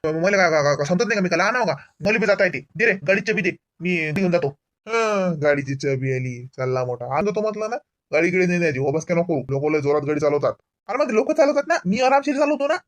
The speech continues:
बाबू, तू आरामशीर जरी चालवत असला, तरी बाकीचे को-, लोक बेधून जाईल. भंगार गाड्या चालवतात, त्यांनी हे समजत नाही की लेकरू गाडी चालवून राहिलं, कसं शांत ते, हं. तू गाडी गिडी चालवू नको, मी आणून देतो म्हटलं ना. बरं, तूही चाल माझ्या संग, काय? हा? सकाळी मला सुट्टी नाही, सकाळी माझ्या ट्युशन मध्ये टेस्ट आहे,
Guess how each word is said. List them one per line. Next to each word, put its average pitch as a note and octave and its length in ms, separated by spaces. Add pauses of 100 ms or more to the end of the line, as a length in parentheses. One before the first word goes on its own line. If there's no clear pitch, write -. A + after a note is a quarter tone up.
(280)
बाबू, D#3 520
तू E3+ 220
आरामशीर D3 340
जरी C3+ 140
चालवत C3 300
असला, C3+ 360
तरी E3+ 140
बाकीचे C3+ 320
को-, D#3+ 580
लोक D3 220
बेधून C#3+ 380
जाईल. F3+ 540 (340)
भंगार D#3+ 260
गाड्या A3+ 160
चालवतात, G#3+ 360
त्यांनी F#3 240
हे F3+ 120
समजत G#3+ 260
नाही A#3 120
की G3+ 100
लेकरू F3 200
गाडी D#3+ 180
चालवून D#3 240
राहिलं, D3 320
कसं C#3 140
शांत E3+ 300
ते, D3+ 200
हं. D#3+ 440 (440)
तू C3+ 60
गाडी C#3 200
गिडी C#3 120
चालवू C#3+ 300
नको, D3 100 (100)
मी F3 80
आणून E3 260
देतो G#3+ 160
म्हटलं A3 260
ना. B3 60 (360)
बरं, G#3+ 300
तूही B3 300
चाल E3 180
माझ्या C3+ 160
संग, C3 200
काय? C3 180 (260)
हा? C#4 60 (560)
सकाळी A#3 200
मला B3 120
सुट्टी C4 180
नाही, C4 140 (360)
सकाळी G#3+ 160
माझ्या A#3 140
ट्युशन A#3 260
मध्ये A#3 140
टेस्ट A3+ 240
आहे, C3+ 100